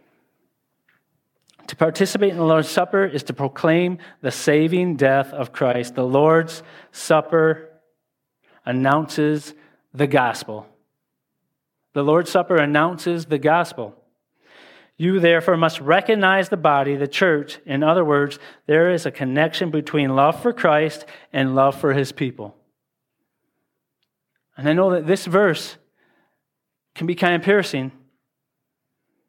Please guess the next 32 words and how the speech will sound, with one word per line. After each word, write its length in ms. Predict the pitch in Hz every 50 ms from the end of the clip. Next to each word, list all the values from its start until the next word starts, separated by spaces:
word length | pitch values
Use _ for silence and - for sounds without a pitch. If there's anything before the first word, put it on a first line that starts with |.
| _ _ _ _ _ _ _ _ _ _ _ _ _ _ _ _ _ _
"Whoever 280 | _ - 160 170 208 208
claims 360 | 208 - 202 208 214 202 -
to 100 | - 180
love 280 | 165 160 160 190 196 170
God 320 | 170 165 160 160 160 160
yet 160 | 156 151 147
hates 320 | 135 - 190 185 190 190 -
his 160 | 214 202 170
brother 360 | 143 156 180 175 175 180 185
or 120 | 185 180 175
sister 400 | - - 180 160 - - 170 165
is 160 | 156 135 135
a 60 | 131
liar." 520 | 139 143 143 139 139 131 120 110 107 - - _ _ _ _ _ _ _ _ _ _ _ _ _ _ _ _ _ _ _ _ _ _ _ _ _ _ _ _ _ _ _ _ _ _ _ _ _ _ _ _ _ _
That's 160 | - 135 -
First 320 | - - 160 165 156 - -
John 340 | - 156 151 151 151 151 147
four 240 | - - 165 151
twenty. 400 | 147 - - 147 139 127 120 123 - -
"For 180 | - 160 147
whoever 400 | 139 165 156 156 160 175 175 170
does 240 | 160 147 147 143 139
not 340 | 160 160 170 180 196 175 190
love 400 | 180 170 160 160 170 170 170 170 - - - _ _
their 160 | _ 151 147 131
brother 460 | 120 139 147 151 156 156 170 175 180
and 280 | 165 165 151 160 165
sister 440 | 160 - 160 143 135 - - 147 135
whom 260 | 120 156 156 151 147
they 200 | 147 143 139 135
have 640 | 127 117 - 175 202 208 214 214 208 208 196 170 151
seen 640 | - - - 156 139 131 127 131 131 135 151 151